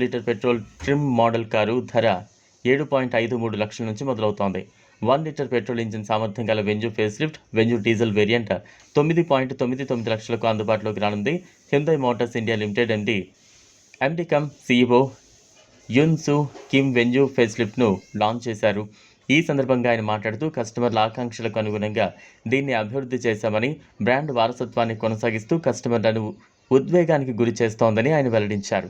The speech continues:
వెర్షన్ కారులో పదకొండు సెగ్మెంట్స్, ఫీచర్లు, డిజైన్లు, ఇతర మార్పులు నలభైకి పైగా కొత్త మోడల్లో ఉన్నాయని యున్సు పేర్కొన్నారు.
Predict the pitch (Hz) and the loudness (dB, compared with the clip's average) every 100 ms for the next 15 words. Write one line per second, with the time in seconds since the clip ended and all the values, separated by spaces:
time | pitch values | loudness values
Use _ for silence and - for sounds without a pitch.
0 | 104 - 160 143 151 135 123 117 135 143 | -10 -8 -6 -4 -4 0 0 2 0 -2
1 | - - - 131 147 156 131 123 117 123 | -8 -10 -4 -2 -2 -6 -2 -2 0 -2
2 | 123 - 117 120 110 143 143 110 104 113 | -2 0 0 2 2 2 2 0 2 2
3 | 110 139 - 120 131 117 110 110 120 107 | 4 2 2 0 2 2 0 0 0 0
4 | 95 - - - 123 135 147 131 113 113 | -2 -10 -20 -2 0 0 0 -4 -2 0
5 | 107 147 139 120 127 117 110 110 107 107 | 2 0 0 -2 0 2 2 4 2 2
6 | 104 107 151 165 - _ _ _ _ - | 0 0 -2 -6 -14 _ _ _ _ 0
7 | 131 170 170 135 120 104 113 98 | 2 2 2 2 2 2 -2 -2